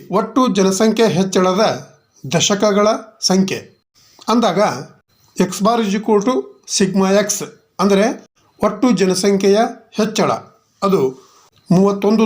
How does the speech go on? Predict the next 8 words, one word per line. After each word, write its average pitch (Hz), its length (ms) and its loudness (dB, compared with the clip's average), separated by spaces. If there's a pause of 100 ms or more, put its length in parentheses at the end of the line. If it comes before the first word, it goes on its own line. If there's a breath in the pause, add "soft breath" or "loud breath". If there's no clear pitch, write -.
ದಶಲಕ್ಷ 196 400 0 (480)
ಎಂಟುನೂರ 190 400 2 (160)
ಮೂವತ್ತೊಂದು 170 580 0
ಸಾವಿರದ 175 400 0 (720 loud breath)
ಆರುನೂರ 175 340 0 (360)
ತೊಂಬತ್ತಿದೆ, 151 580 -2 (540)
divided 190 520 2
by 240 100 2